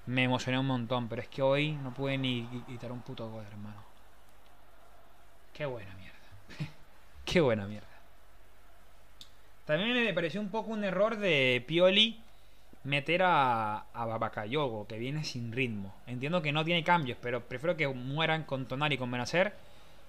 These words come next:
a meter a Bakayoko, que viene sin ritmo, que no ha jugado desde hace como dos meses. Entonces, bueno, es lo que hay. Lo bueno es que, bueno, lo, lo bueno es que si era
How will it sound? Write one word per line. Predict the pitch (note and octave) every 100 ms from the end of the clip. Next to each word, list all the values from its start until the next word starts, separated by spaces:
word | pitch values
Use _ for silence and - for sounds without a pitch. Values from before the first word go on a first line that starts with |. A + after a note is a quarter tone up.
| -
a | C#3
meter | C#3+ D3
a | E3+
Bakayoko, | - D3+ F3+
que | F3+
viene | C#3 D#3 F3
sin | - B2+
ritmo, | C#3 B2 G2+ - -
que | B2+
no | C#3
ha |
jugado | D#3+ D#3+ D#3+ D#3+
desde | C3+
hace | D3
como | D3 C3
dos | C3
meses. | B2 - - - - - - - - - - - -
Entonces, | - A#2+ - C3+ C3 B2 A#2+ - - - - - - - - - - - - -
bueno, | - B2 A2 - - - - - - - - - - - -
es | C#3
lo | A#2+
que | G#2 G2+
hay. | - - - - - - - - - - - - -
Lo | D#3
bueno | F3 B3
es | C4
que, | G3+
bueno, | C#3 G2 -
lo, | C3+ D3+ D3+
lo | C#3+
bueno | E3 A3+
es | G#3+
que | F#3+
si |
era | F#3